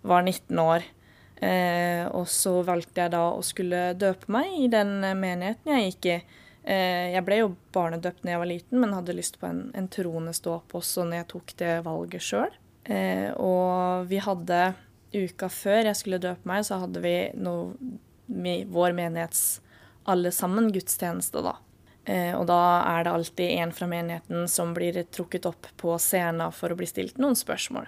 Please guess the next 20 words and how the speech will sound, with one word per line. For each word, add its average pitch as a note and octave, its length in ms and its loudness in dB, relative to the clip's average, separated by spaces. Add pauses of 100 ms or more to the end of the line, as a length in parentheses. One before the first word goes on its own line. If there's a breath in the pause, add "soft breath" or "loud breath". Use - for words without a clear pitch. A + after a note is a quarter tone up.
(320 loud breath)
Så F#3+ 180 0
hadde F3 140 -4
de F#3 120 0
spurt F3+ 400 -2
om - 180 2
jeg F#3+ 140 -2
hadde F#3 240 -4
lyst F3+ 280 -4
til - 120 -4
det F2+ 160 4
denne, F2 460 0
denne F3+ 260 -2
søndagen, F#3 500 2
i F#3 120 0
og F3 80 -4
med F3+ 100 -8
at - 160 -6
jeg F3 80 -4
skulle E3+ 240 -4
døpes, - 580 -4